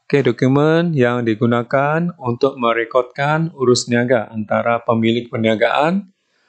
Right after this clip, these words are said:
dengan perniagaannya. Okey, di mana menjelaskan tentang yang pertama, mengambil stok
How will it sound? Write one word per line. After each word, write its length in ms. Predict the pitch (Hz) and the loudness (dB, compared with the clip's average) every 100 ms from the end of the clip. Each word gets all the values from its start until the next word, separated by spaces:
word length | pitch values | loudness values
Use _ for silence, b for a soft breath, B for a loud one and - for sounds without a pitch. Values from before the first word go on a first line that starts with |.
| _ | _
dengan 400 | - 135 147 156 | -4 -2 0 -2
perniagaannya. 1040 | 151 127 120 113 107 117 113 123 123 101 _ _ _ _ _ _ _ _ _ _ _ _ _ _ _ _ _ _ _ _ _ _ _ _ _ - | 0 -2 0 0 0 0 -2 0 -2 -2 _ _ _ _ _ _ _ _ _ _ _ _ _ _ _ _ _ _ _ _ _ _ _ _ _ -4
Okey, 160 | 139 143 | -2 0
di 140 | 120 | 0
mana 380 | 117 117 143 151 | 0 0 -2 -2
menjelaskan 840 | 131 110 113 120 - 135 147 165 | -2 0 0 0 0 0 2 -2
tentang 560 | 147 117 113 117 151 151 | -2 -2 0 0 0 -2
yang 160 | 107 | -4
pertama, 560 | 110 - 113 127 143 156 | -6 -4 -2 0 0 -2
mengambil 560 | 151 117 110 107 107 107 | -4 -6 -4 -4 -2 -4
stok 540 | - 131 139 139 _ | -2 0 0 -2 _